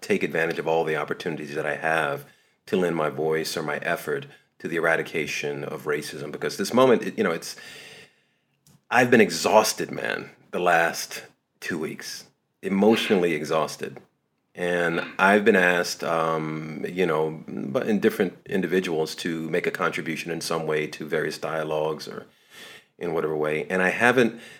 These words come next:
I haven't felt the heart or the desire to really say no to anyone because the work is so vital and so important. So the exhaustion,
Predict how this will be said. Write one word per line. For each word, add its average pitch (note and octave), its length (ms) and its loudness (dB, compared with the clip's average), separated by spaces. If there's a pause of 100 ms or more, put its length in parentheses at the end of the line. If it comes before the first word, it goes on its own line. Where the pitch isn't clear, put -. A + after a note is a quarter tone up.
(300)
I G2 120 -2
haven't A#2 580 4
felt F#2+ 560 0
the D2+ 100 -2
heart A2+ 640 4 (880)
or G#2 760 8
the G2 80 0
desire F#2+ 580 4
to F2 540 -4
really F2+ 320 0
say F2+ 260 -2
no E2+ 300 0
to - 260 -6
anyone C#2+ 580 -4
because D#2+ 300 -4
the F2+ 80 -4
work D#2+ 300 -2
is D2+ 80 -2
so D#2+ 180 -2
vital D2+ 340 -2
and D2+ 140 -8
so - 160 -8
important. D#2 560 -10 (800)
So F#2 220 -2
the E2+ 160 0
exhaustion, E2+ 1160 2